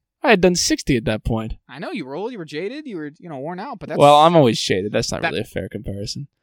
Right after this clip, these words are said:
Speaker 1: Um,
Speaker 2: You're always <laughs> jaded, aren't you?
Speaker 1: oh,
Speaker 2: Unless
Speaker 1: I, I wish I was editing. I would have cut that out.
Speaker 2: Is it a very Ken thing to
Speaker 1: <laughs>
Speaker 2: be, or?
Speaker 1: Depends. What if I'm jaded Ken?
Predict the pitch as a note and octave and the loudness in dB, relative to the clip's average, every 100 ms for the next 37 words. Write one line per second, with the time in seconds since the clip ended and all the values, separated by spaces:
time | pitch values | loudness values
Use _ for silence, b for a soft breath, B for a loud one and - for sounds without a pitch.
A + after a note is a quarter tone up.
0 | _ - A2+ A#2 A#2 D#3 E3 D#3 - C4 | _ -6 -2 -2 -4 -8 -8 -10 -4 -2
1 | C4+ G3+ A#3 - F#3+ - E3+ C#3 b b | 0 -2 -4 -6 -10 -10 -18 -20 b b
2 | A#2+ A2+ A2+ A#2+ - - C3 C3+ B2+ B2 | -6 -2 0 0 -6 -8 0 2 4 0
3 | A#2 A#2 A#2 A#2 A#2 A2 - - A2+ A#2 | -2 -6 -8 -10 -10 -6 -6 -4 -6 -6
4 | A2+ F3 F#3 G3 F#3 - F#3+ B3 F#3 - | -6 -2 2 2 2 0 -2 -2 -2 0
5 | A3+ B3 G4+ B4+ C#5 E4+ B3+ A#3+ D#3+ - | -2 0 -2 -2 -2 -2 -2 0 2 4
6 | D#3+ C3 - C#3 D#3+ F3+ C#3 D#3+ F#3 D3 | 4 2 4 4 6 6 6 6 6 4
7 | - A2+ G2+ | 0 -4 -6